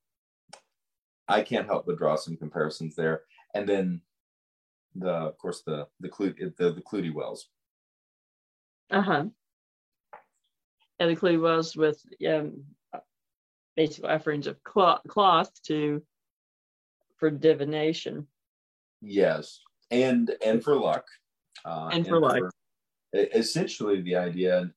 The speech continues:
Speaker 1: <clears throat> it's, uh, it's a point of respect. You, you offer something in the hopes that you get something in return,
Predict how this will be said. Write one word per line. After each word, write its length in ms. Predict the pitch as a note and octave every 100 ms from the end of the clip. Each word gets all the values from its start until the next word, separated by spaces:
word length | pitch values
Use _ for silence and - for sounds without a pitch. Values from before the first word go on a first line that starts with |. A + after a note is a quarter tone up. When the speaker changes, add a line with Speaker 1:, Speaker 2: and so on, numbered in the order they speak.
| _
Speaker 1:
<clears throat> 1040 | C#3 - D3 C#3+ A#2 - _ _ _ _ -
it's, 320 | G#2 F#2 -
uh, 280 | G2+ F2+ -
it's 140 | - -
a 60 |
point 260 | - A2+ A2
of 160 | G2+ F2+
respect. 540 | F2+ - E2 F2 - _ _ _ _
You, 600 | F#2 F#2 F#2+ F2+ F2+ F2 _ _ _ _
you 220 | F#2+ F#2 F2
offer 300 | F2 - F#2+
something 520 | G2+ F#2 - F#2+ A3+ _ _ _ _ _ _ _ _ _
in 160 | F#2 F#2
the 80 | F2
hopes 340 | F#2+ F2 -
that 200 | - D#2+ _
you 140 | F2+ F2+
get 160 | E2+ -
something 300 | D#2 - D#2+
in 60 |
return, 340 | D#2+ - G#2